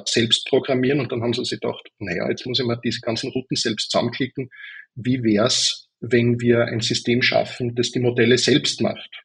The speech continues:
Und dann haben sie sich gedacht, „Naja, jetzt haben wir ein System, das die Modelle selbst macht. Wie wär's, wenn wir ein System schaffen, das das System schafft?“ Wir durften den ersten Prototypen bei der, beim Challenge Accepted Kongress von L S Z vorstellen. Also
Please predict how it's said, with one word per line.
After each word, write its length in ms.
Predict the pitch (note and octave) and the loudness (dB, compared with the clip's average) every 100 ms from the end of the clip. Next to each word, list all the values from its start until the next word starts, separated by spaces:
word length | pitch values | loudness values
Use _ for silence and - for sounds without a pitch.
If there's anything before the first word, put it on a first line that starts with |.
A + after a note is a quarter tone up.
| - | -16
Und 160 | A#2+ | -6
dann 100 | A2+ | -4
haben 120 | A2+ | -2
sie 100 | C3 | -2
sich 140 | D3 D#3+ | 0 4
gedacht, 220 | D#3+ - - _ | 2 0 -18 _
„Naja, 400 | A2+ G#2+ C#3+ E3 - | -2 2 4 2 -6
jetzt 200 | A#2+ - | -6 -2
haben 80 | B2 | 0
wir 80 | B2 | 0
ein 60 | |
System, 520 | A#2+ B2+ - A#2 D#3 - | -2 -6 -4 -2 -2 -2
das 160 | B2 - | -6 -4
die 100 | B2+ | -2
Modelle 380 | A#2+ - A#2 | 0 2 2
selbst 400 | A#2+ G#2+ A2+ - | 2 0 0 -2
macht. 180 | C#3 C#3 B2+ | -2 -2 -4
Wie 100 | A#2 | 0
wär's, 240 | A2 A2 | 0 0
wenn 100 | B2+ | -2
wir 80 | C3 | -2
ein 80 | B2 | -4
System 340 | - - A#2+ | -6 -4 -4
schaffen, 300 | A#2 - - A2 | -2 -4 -6 -10
das 120 | - | -8
das 200 | - - | -8 -8
System 320 | - - G#2 | -10 -10 -8
schafft?“ 320 | - - - _ _ - - - - - _ - | -8 -8 -14 _ _ -20 -20 -20 -20 -20 _ -8
Wir 220 | A#2 A#2+ | 2 2
durften 500 | A#2+ - C#3+ - B2 | 2 2 2 2 -2
den 120 | A#2+ | -2
ersten 300 | A2 G#2 - | 0 -2 -4
Prototypen 720 | A2+ A#2 A2+ A#2+ - A#2 A#2+ A2 | -2 -2 0 -4 -4 -4 -4 -2
bei 140 | G#2+ | 0
der, 220 | G#2 G#2 G#2 G2+ - - A#2 | 2 0 0 -6 -12 -18 -6
beim 220 | A2+ G#2 | -4 0
Challenge 320 | A#2+ A#2 A#2 | 2 2 0
Accepted 440 | A2+ - A#2 - - | -4 -6 -6 -6 -6
Kongress 440 | D3 C#3 B2 - | -8 -2 -2 -2
von 140 | B2+ | -4
L 120 | A2+ G#2+ | -2 -2
S 140 | - | 0
Z 180 | A#2+ A2+ - | 2 2 -2
vorstellen. 640 | - A#2+ B2+ - A#2+ C3 B2+ | 0 2 4 2 0 -2 -4
Also 300 | A2 A2 | -6 -6